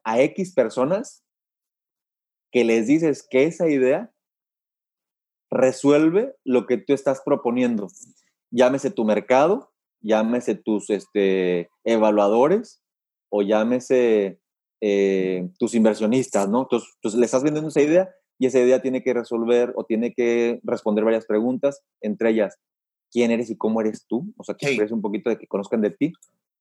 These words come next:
Speaker 1: Este, la segunda es el problema que estás resolviendo, ¿cómo estás resolviendo ese problema? O sea, la solución o tu idea de negocio,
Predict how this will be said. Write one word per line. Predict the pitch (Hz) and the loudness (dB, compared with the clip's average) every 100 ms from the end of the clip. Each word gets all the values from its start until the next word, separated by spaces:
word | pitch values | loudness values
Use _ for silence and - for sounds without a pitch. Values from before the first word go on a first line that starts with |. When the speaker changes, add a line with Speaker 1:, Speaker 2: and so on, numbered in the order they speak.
| _ | _
Speaker 1:
Este, | 104 98 - 98 95 | -6 -4 -2 0 0
la | 95 | -2
segunda | 95 104 104 113 110 | -2 0 0 0 0
es | 113 110 | 0 0
el | 107 | -4
problema | - 98 110 127 131 | 0 0 2 2 0
que | - | -4
estás | - 110 107 | -8 -2 -2
resolviendo, | 113 104 107 117 135 135 _ _ _ - | -2 -2 -2 -2 -6 -8 _ _ _ 0
¿cómo | 127 202 | 0 0
estás | - 127 | 0 -2
resolviendo | 131 123 113 120 | 0 -2 -4 -4
ese | - | -6
problema? | 104 110 123 | -2 -2 -2
O | |
sea, | 120 92 | -4 -6
la | |
solución | 90 92 87 - 107 | -4 -6 -6 -4 -4
o | 107 | -4
tu | 101 | -2
idea | 90 95 | 0 0
de | 104 | -2
negocio, | 87 95 - 131 | -4 -6 -8 -10